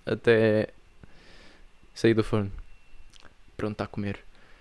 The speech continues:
Mas eu cheguei à conclusão que aquilo demora mesmo bué de tempo e dá trabalho. Só que imagina, eu demorei quarenta, cinquenta minutos. Eu normalmente quando cozinho demoro quinze a vinte. E aquilo vai-me dar para ir para quatro refeições.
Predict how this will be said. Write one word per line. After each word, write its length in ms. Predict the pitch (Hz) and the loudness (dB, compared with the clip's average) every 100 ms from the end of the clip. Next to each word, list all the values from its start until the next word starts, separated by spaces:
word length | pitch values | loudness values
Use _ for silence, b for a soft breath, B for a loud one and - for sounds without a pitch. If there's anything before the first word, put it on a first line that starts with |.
| b - | b 0
Mas 400 | 143 113 - - | 4 4 0 0
eu 100 | 143 | 0
cheguei 160 | 147 175 | 4 4
à 60 | |
conclusão 340 | 165 160 147 127 | 4 2 2 2
que 80 | |
aquilo 160 | 127 147 | 2 2
demora 240 | 151 143 | 6 6
mesmo 380 | 120 147 139 117 | 6 4 2 2
bué 160 | 113 160 | 6 6
de 100 | 160 | 6
tempo 340 | - 104 107 | 2 -2 0
e 60 | 120 | 0
dá 100 | 131 | 2
trabalho. 480 | - 113 104 107 120 b b b b b - | 2 2 2 0 -4 b b b b b 0
Só 140 | - | 2
que 80 | 127 | 4
imagina, 300 | 147 147 123 | 4 2 2
eu 60 | 117 | 2
demorei 220 | 135 127 | 4 4
quarenta, 300 | - 135 143 | 6 4 4
cinquenta 380 | 143 147 147 147 | -2 -2 -2 0
minutos. 420 | 147 127 104 - | 0 -2 -4 -6
Eu 100 | - | 0
normalmente 340 | 127 131 139 131 | 4 4 4 2
quando 180 | 139 | -2
cozinho 460 | 131 131 139 113 110 - - - - - - - - - - - - - - - - - - | -2 -2 0 0 -4 -14 -20 -20 -20 -20 -20 -20 -20 -20 -20 -20 -20 -20 -20 -20 -20 -20 -12
demoro 460 | 127 117 123 120 - | -4 2 4 2 -2
quinze 300 | - 139 139 | -2 0 2
a 40 | 143 | 2
vinte. 400 | 147 131 117 - - - b b b b b - | 0 -4 -6 -16 -20 -20 b b b b b -10
E 140 | 120 117 | -4 2
aquilo 220 | 131 127 | 4 6
vai-me 240 | 131 131 | 6 4
dar 340 | 127 131 135 131 | 4 4 4 0
para 200 | 131 131 | 0 0
ir 60 | |
para 160 | 131 131 | 0 -2
quatro 340 | - 131 - | 0 -2 -2
refeições. 840 | - 135 131 135 120 113 117 - | -4 0 0 -2 -4 -6 -10 -20